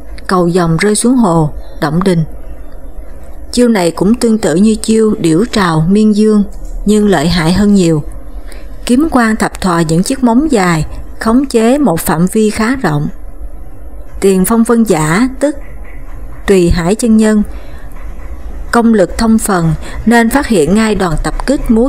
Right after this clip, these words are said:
kiếm chống đỡ. Nhờ thế chủ động và bất ngờ nên Nam Cung Giao đã chiếm ưu thế,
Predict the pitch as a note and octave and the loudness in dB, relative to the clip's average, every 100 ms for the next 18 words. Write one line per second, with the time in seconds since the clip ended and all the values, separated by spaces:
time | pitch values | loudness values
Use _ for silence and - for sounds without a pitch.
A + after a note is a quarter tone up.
0 | C4+ A#3 A#3 D#4+ - A3+ C4 E3 D3+ G#3+ | 2 2 2 0 0 2 4 2 2 2
1 | B3 - - - - - - - - G3 | 0 -10 -12 -12 -12 -10 -10 -10 -2 2
2 | F3+ - B3 C4 G#3+ G3+ E3 F#3 G3+ E3 | 2 2 0 2 2 2 2 2 2 0
3 | G3 C#4+ A3+ F3+ E3+ D3+ - - - A#3 | 0 0 2 2 2 0 -6 -8 0 2
4 | A3+ A#3 A3 A3+ A3+ A3+ A3 G3+ E3+ E3+ | 4 2 2 2 2 2 0 0 0 0
5 | - B3+ C4 A3 A3 G#3+ A3+ | 0 0 2 2 2 2 2